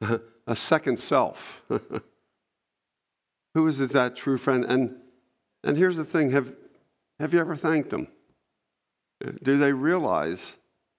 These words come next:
how important they are to you? It's important to let them know.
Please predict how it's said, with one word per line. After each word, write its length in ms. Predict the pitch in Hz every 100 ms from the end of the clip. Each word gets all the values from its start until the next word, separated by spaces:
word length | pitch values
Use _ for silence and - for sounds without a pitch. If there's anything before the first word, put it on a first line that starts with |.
| _ _ _ _
how 160 | 127 120
important 440 | 110 139 135 120
they 120 | 117
are 200 | 113 117
to 160 | 113 104
you? 280 | 76 58 - _ _ _ _ _ _ _ _ _ _ _ _
It's 120 | - -
important 380 | 107 120 110
to 40 | 113
let 160 | 117
them 140 | 117 120
know. 260 | 131 110